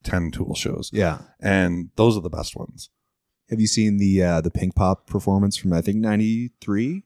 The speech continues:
Speaker 2: ninety-two?
Speaker 1: No.
Speaker 2: It, it was after Undertow had dropped. And Maynard's in, like, a pink
Speaker 1: They,
Speaker 2: onesie.
Speaker 1: they play, they play a bunch of, uh,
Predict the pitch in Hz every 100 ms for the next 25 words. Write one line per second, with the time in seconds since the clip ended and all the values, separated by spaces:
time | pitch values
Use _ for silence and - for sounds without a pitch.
0 | - 107 101 101 - 113 175 208 - _
1 | _ - 107 110 107 104 101 - - 95
2 | 107 - 98 95 92 95 98 101 95 85
3 | 92 82 80 85 87 - _ _ _ _
4 | _ _ - 92 95 98 92 90 85 82
5 | - - 92 - 135 175 95 107 143 127
6 | 131 - 226 214 - 101 147 - 185 175
7 | 127 127 127 - 110 104 98 98 95 92
8 | 87